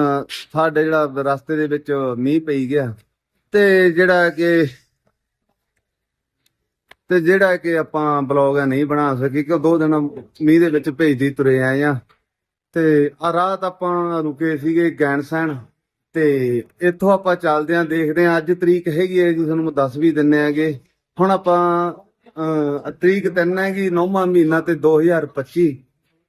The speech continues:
ਤੇ ਆਪਾਂ ਅੱਗੇ ਜਿਹੜਾ ਚੱਲਣਾ ਹੈਗਾ, ਮੰਨ ਕੇ ਚੱਲੋ, ਰਾਣੀ ਖੇਤ ਵਾਲੀ ਸਾਈਡ ਦੀ ਹੁੰਦਿਆਂ ਹੋਇਆਂ ਹਨਾ, ਰੀਠਾ ਸਾਹਿਬ ਵੱਲ ਅੱਗੇ ਨੂੰ ਵਧਣਾ ਹੈਗਾ। ਜਿਹੜੇ ਗੁਰੂ ਘਰ ਰਾਤ ਦੇ ਵਿੱਚ ਆਉਂਦੇ ਜਾਣਗੇ, ਮੰਦਿਰ ਆਉਂਦੇ ਜਾਣਗੇ,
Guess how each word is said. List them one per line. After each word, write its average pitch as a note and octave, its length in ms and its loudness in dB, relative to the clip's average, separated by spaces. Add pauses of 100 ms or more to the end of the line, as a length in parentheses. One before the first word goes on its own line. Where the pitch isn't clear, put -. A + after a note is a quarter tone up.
(340)
ਤੇ C#3+ 460 2 (380)
ਆਪਾਂ F3 320 -2
ਅੱਗੇ E3+ 260 -2
ਜਿਹੜਾ F3 200 0
ਚੱਲਣਾ D#3 400 -2
ਹੈਗਾ, D#3 280 0
ਮੰਨ D3+ 300 -2
ਕੇ D3 140 -4
ਚੱਲੋ, C#3 260 -4
ਰਾਣੀ C#3 260 -2
ਖੇਤ C#3 280 -4
ਵਾਲੀ C3+ 180 -2
ਸਾਈਡ B2+ 300 -4
ਦੀ B2+ 140 -6
ਹੁੰਦਿਆਂ B2 340 -2
ਹੋਇਆਂ B2 240 -2
ਹਨਾ, C#3+ 180 2
ਰੀਠਾ C3+ 340 -2
ਸਾਹਿਬ D3 240 -2
ਵੱਲ C3+ 220 -4
ਅੱਗੇ B2 220 -6
ਨੂੰ A#2+ 140 -2
ਵਧਣਾ A2+ 260 -4
ਹੈਗਾ। B2 200 -4
ਜਿਹੜੇ B2 380 -4 (140)
ਗੁਰੂ B2 220 -8
ਘਰ C3 140 -2
ਰਾਤ A#2+ 420 -4
ਦੇ A#2+ 100 -4
ਵਿੱਚ A#2 240 -6
ਆਉਂਦੇ A#2 200 -4
ਜਾਣਗੇ, A#2+ 200 -4
ਮੰਦਿਰ A#2+ 320 0
ਆਉਂਦੇ A#2 280 -2
ਜਾਣਗੇ, B2 380 -4